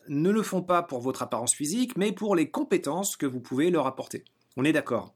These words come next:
rien d'invraisemblable là-dedans. Mais pour accéder à ces connaissances, ils doivent vous parler, vous communiquer des informations,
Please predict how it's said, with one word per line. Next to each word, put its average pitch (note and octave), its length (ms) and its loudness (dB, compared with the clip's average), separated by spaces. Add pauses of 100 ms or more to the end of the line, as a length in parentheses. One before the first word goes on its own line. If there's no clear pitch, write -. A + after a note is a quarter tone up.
rien D3 320 0
d'invraisemblable C3+ 840 -2 (100)
là-dedans. B2 400 -2 (1500)
Mais C3+ 100 0
pour F3 360 0
accéder F#3+ 640 0 (140)
à A2+ 80 -4
ces - 160 -2
connaissances, A2+ 680 -2 (480)
ils C3 120 0
doivent D3 240 4
vous D3+ 100 0
parler, F3+ 480 2 (300)
vous C3 340 0
communiquer F3 520 2
des D#3 160 4
informations, E3+ 760 -2